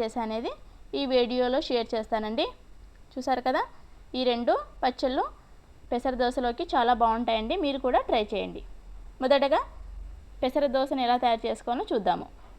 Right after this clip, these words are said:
చూసారు కదా, పెసర దోసలు చేసుకోవాలంటే ముందు రోజు నైట్ మనము ఒక కప్పు పెసులు, అదేవిధంగా పావు కప్పు బియ్యము, మినుబ్బాళ్ళు, వాటన్నిటిని కలిపి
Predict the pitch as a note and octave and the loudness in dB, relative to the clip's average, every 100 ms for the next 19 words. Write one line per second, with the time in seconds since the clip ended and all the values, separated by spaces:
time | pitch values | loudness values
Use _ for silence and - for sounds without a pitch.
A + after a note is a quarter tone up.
0 | - - - - - - - B3+ C#4+ B3+ | -20 -20 -20 -20 -20 -20 -6 -2 0 2
1 | B3+ A4 - - A#3+ B3+ A#3+ B3 B3+ A#3+ | 2 -2 -6 -6 -2 -2 0 0 -2 -2
2 | A3+ - A3+ A3 C4+ B4+ - B3 A#3 A#3+ | -4 -2 -2 0 0 0 -4 -6 -2 0
3 | A#3+ A#3 A3+ A3 D#4+ D5+ - - - - | 0 -2 -4 -2 -2 -4 -12 -20 -20 -20
4 | - B3 B3 E4+ D4+ C#4+ A3+ C4 B3+ A3 | -10 -4 0 2 2 2 0 0 -2 -2
5 | A#3+ C4 B4+ - - - - A3 B3 A#3+ | -2 -2 -4 -8 -20 -10 -4 0 0 0
6 | A#3+ C4 C5+ - - - - - C#4 B3+ | -2 -4 -6 -10 -20 -20 -10 4 6 6
7 | B3+ B3 - G#3+ - - - - - - | 4 2 2 -4 -4 -14 -20 -20 -16 -8
8 | A#3+ C4 C4 F#4 C#4+ A3+ G3 G3+ F#3 - | -2 0 2 2 0 0 4 4 4 -2
9 | - - - - - A#3+ A#3+ A#3 A#3+ A#3+ | -10 -20 -20 -20 -4 0 2 2 -2 -4
10 | B3 A#3+ A3+ D#4+ | -2 0 0 -2